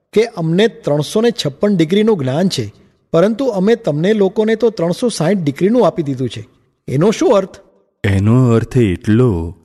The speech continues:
Speaker 2: કે ત્રણસો સાઠનું મને હતું, પણ પચ્યું નહીં મને, અને ત્રણસો છપ્પન ઉપર આવીને કાંટો ઊભો રહ્યો પાછો. તમને તે ત્રણસો ને સાઠ આપ્યું,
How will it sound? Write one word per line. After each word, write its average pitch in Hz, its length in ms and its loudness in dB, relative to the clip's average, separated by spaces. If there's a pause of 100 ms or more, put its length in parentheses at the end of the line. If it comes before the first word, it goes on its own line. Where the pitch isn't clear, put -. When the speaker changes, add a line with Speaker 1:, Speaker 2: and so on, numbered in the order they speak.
(340)
Speaker 2:
કે 160 120 2
ત્રણસો 104 580 -2
સાઠનું 123 640 0
મને 110 320 2
હતું, 95 640 0 (280)
પણ 170 120 0
પચ્યું 139 460 0
નહીં 135 280 2
મને, 117 300 0 (760)
અને 165 180 2
ત્રણસો 101 540 -2
છપ્પન 151 560 -2
ઉપર 135 320 2
આવીને 120 420 2
કાંટો 104 500 0
ઊભો 101 220 -2
રહ્યો 113 280 2
પાછો. 95 480 -2 (600)
તમને 101 400 2
તે 143 200 2
ત્રણસો 110 480 0
ને 147 120 2
સાઠ 110 440 -2
આપ્યું, 98 520 0